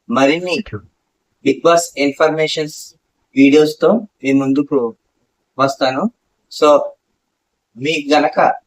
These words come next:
మా వీడియోస్ నచ్చుతున్నట్లయితే ఈ వీడియోని లైక్ చేయండి, షేర్ చేయండి, మా ఛానల్ ని తప్పకుండా సబ్స్క్రైబ్ చేసుకోండి.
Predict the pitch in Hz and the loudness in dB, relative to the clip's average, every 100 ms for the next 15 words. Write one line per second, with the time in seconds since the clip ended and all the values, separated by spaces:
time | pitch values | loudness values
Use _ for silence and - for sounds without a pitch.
0 | _ 135 131 135 139 165 - - 101 _ | _ -4 2 2 4 2 0 -14 -20 _
1 | _ _ _ 131 127 - 147 156 139 143 | _ _ _ -8 -8 -6 -4 -2 0 2
2 | 135 - 120 - _ _ _ - 131 139 | 2 2 0 -2 _ _ _ 0 2 6
3 | 139 147 170 151 120 123 131 127 160 151 | 6 4 2 0 0 0 0 0 -2 0
4 | 147 180 - _ - - - 135 135 156 | -2 -6 -10 _ -20 -8 0 2 2 2
5 | 147 139 156 - _ _ - 135 135 139 | 2 0 -4 -8 _ _ -4 -2 0 0
6 | 135 156 151 139 - _ _ - 147 - | 2 0 0 -4 -8 _ _ -4 -2 0
7 | 143 160 170 147 - - 143 - 143 135 | -2 -2 -2 -4 -4 0 0 0 -2 0
8 | 143 127 123 | -4 -6 -6